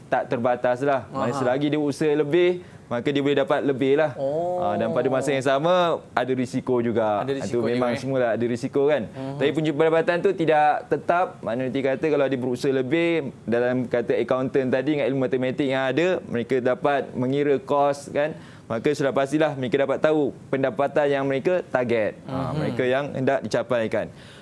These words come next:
Speaker 1: Okey, dan yang keempat, membaiki status diri dan masyarakat. Ah, maka, eh, sudah pastilah bidang keusahawanan ni dapatlah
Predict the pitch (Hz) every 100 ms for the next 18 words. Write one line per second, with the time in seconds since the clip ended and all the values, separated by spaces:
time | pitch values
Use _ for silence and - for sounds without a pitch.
0 | - 135 170 202 180 170 165 160 160 -
1 | 151 151 156 156 151 170 175 147 131 131
2 | 139 156 180 151 143 131 135 123 117 151
3 | 180 - - - - - 104 110 156 165
4 | 156 - 135 135 135 135 135 - - -
5 | - 127 123 131 135 160 151 131 139 135
6 | 131 135 143 151 175 160 139 - 151 147